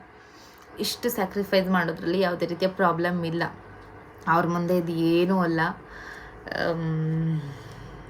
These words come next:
so ಬನ್ನಿ ಇವತ್ತಿನ ವಿಡಿಯೋನ ಕಂಟಿನ್ಯೂ ಮಾಡೋಣ. ನಾನು ಸ್ವಲ್ಪ ಮೇಕಪ್ ಬ್ರಷ್ ಎಲ್ಲ ಕ್ಲೀನ್ ಮಾಡ್ಬೇಕು, ಅದನ್ನ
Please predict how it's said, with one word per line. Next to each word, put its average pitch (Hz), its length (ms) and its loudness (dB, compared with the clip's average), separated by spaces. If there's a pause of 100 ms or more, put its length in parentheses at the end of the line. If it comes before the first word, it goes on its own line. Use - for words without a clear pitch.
(140)
so 208 160 4 (1000)
ಬನ್ನಿ 240 160 8
ಇವತ್ತಿನ 208 240 2 (360)
ವಿಡಿಯೋನ 175 340 0 (100)
ಕಂಟಿನ್ಯೂ 247 400 4
ಮಾಡೋಣ. 160 420 0 (520)
ನಾನು 190 160 2
ಸ್ವಲ್ಪ 185 300 0 (500)
ಮೇಕಪ್ 208 300 2
ಬ್ರಷ್ 185 260 4
ಎಲ್ಲ 185 140 6
ಕ್ಲೀನ್ 190 400 4
ಮಾಡ್ಬೇಕು, 170 560 2
ಅದನ್ನ 170 340 -2